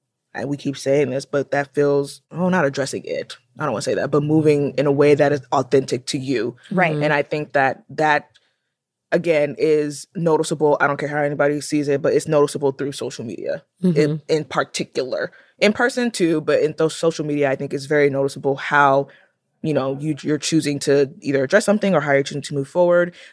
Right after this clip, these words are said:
Speaker 1: Because we can all, you know, I feel like toxic positivity was at its highest in summer of twenty twenty, where everybody was like, "Eh, I'm
Speaker 3: Yeah.
Speaker 1: here to be an ally," and et cetera, et cetera. And,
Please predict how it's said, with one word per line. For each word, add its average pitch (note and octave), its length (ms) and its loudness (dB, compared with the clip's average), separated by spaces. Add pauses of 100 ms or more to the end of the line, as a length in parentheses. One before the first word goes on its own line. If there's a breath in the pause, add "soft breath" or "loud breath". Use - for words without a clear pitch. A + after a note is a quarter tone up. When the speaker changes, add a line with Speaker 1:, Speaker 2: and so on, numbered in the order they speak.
Speaker 1:
Because C#4+ 220 0
we F3+ 120 -2
can A3 140 2
all, F3+ 500 2
you E3 140 -2
know, C3+ 320 0 (260 loud breath)
I - 80 0
feel G#3 100 -2
like D3+ 220 2
toxic F3 340 -2
positivity E3 460 0
was D3 140 2
at C#3+ 120 2
its C#3+ 100 0
highest D#3+ 380 2
in C#3 200 0
summer D#3+ 260 2
of C#3+ 80 2
twenty D#3 180 0
twenty, C3+ 400 -2
where C#3+ 140 0
everybody D3 220 2
was C#3+ 100 -2
like, D3 240 0 (140)
"Eh, B3+ 640 -4 (400)
I'm - 200 2
Speaker 3:
Yeah. D#3+ 220 6
Speaker 1:
here C4 300 6
to A#3+ 100 0
be G#3 440 -4
an A#3 60 2
ally," G3 300 6
and E3+ 320 2
et - 160 -8
cetera, E3 260 4
et C#3+ 80 -6
cetera. D3 320 2
And, C#3+ 300 0